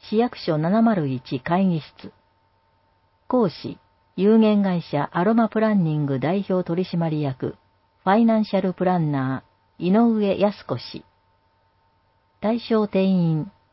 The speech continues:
市内在住の方、先着三十人。費用、無料。託児あり、事前申し込み制。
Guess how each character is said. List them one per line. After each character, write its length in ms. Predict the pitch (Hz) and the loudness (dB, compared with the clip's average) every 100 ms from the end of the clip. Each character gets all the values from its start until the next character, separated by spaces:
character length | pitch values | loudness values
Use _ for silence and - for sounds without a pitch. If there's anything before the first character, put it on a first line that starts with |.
| _ | _
市 180 | - 262 | -6 2
内 260 | 254 202 139 | 4 4 2
在 240 | 156 180 | 0 0
住 220 | 170 165 | 0 -2
の 140 | 156 143 | -2 -2
方、 360 | 139 139 131 - _ - | -6 -4 -6 -8 _ -6
先 180 | 190 220 | 0 0
着 260 | - - - | 0 -6 -4
三 220 | 175 196 202 | -2 0 2
十 220 | 185 135 | 0 -2
人。 280 | 113 110 143 _ _ _ _ _ _ _ _ _ _ - | -2 -6 -10 _ _ _ _ _ _ _ _ _ _ -6
費 160 | 247 | 0
用、 320 | 214 135 120 - | 0 0 -4 -4
無 200 | 143 147 | -2 0
料。 380 | 156 160 135 - _ _ _ _ _ _ _ _ _ | 0 -2 -4 -8 _ _ _ _ _ _ _ _ _
託 260 | 165 165 214 | -6 -2 -2
児 160 | 202 175 | 0 0
あ 80 | |
り、 140 | 143 117 _ _ _ - | -2 -10 _ _ _ -12
事 160 | 160 165 | -6 0
前 100 | 214 | 2
申 280 | 208 185 185 | 4 2 0
し 120 | - | -4
込 120 | - | -6
み 120 | 165 147 | -4 -4
制。 380 | 147 143 127 | -4 -6 -6